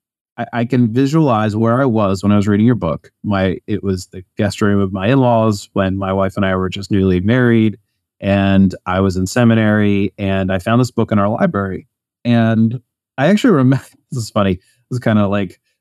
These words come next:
too much information that's sort of irrelevant, but I remember there being a, a, a thicker, like, laminate over the cover of the book.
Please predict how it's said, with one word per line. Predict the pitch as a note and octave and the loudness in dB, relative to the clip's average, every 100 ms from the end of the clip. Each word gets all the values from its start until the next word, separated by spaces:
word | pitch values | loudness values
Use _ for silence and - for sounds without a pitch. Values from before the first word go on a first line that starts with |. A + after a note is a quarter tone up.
| _ | _
too | - | 0
much | G3 D#3+ D#3+ | 2 2 0
information | C#3 C#3 C3 C3 C3 A#2 A2 | -2 0 -2 0 0 2 2
that's | A2+ G#2+ - _ _ | -2 -4 -16 _ _
sort | - C#3+ | -4 -2
of | C3+ B2 | 0 0
irrelevant, | A#2+ C#3 C3+ A#2 | 0 0 0 0
but | B2 | -2
I | C3+ | -2
remember | C#3 D3 F#3 F#3+ | 0 2 2 2
there | D#3 C#3 | 0 0
being | B2+ B2+ C3 B2+ A#2+ B2+ | 0 2 4 2 0 -2
a, | A2+ A2 A2 G#2+ G#2 G#2+ _ _ _ | -4 -2 0 2 0 -2 _ _ _
a, | A#2+ A2+ - - | -4 -4 -6 -8
a | A#2 | -8
thicker, | - D#3 D3+ D#3 | -4 -4 -2 0
like, | B2+ A#2 | 0 0
laminate | A2 G#2+ G#2+ C3 C3+ | 0 0 2 2 2
over | B2 A#2+ | 0 0
the | G#2 | -2
cover | F#2+ A2 A#2 C#3+ D3+ - _ - | -2 -4 -2 -4 -6 -14 _ -6
of | A2+ | -4
the | A2 | -4
book. | F#2+ G#3+ D3 - | -2 -2 -2 -6